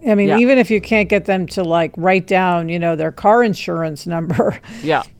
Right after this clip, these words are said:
Speaker 1: um, at least they need to have a will.
Speaker 2: Now, it's interesting 'cause here, I would be curious to hear how listeners dealt with this thing, because clearly they have a kind of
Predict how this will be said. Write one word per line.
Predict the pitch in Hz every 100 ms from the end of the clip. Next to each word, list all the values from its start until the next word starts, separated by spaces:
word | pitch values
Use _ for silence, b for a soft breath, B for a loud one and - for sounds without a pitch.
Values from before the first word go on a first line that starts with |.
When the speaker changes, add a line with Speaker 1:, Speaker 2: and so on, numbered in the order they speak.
| -
Speaker 1:
um, | 208 208 190 185 180 175 165 156
at | - 180
least | 180 202 269 294 240 - -
they | 202 180
need | 185 170
to |
have | 170 175 160
a |
will. | - 180 190 - - - b b b b
Speaker 2:
Now, | 196
it's | 196 -
interesting | 254 254 294 277 226
'cause | - 208 202 -
here, | - 254 262 262
I | -
would | 196
be | 196
curious | 190 220 214
to | 196
hear | 185 185
how | 175
listeners | 151 165 - 165 147 - -
dealt | 151 170
with | 156 147
this | 208 208
thing, | 185 156 B B B
because | 202 208 175
clearly | - 247 254
they | 214 190
have | 196 185
a | 170
kind | - 180 165
of | 139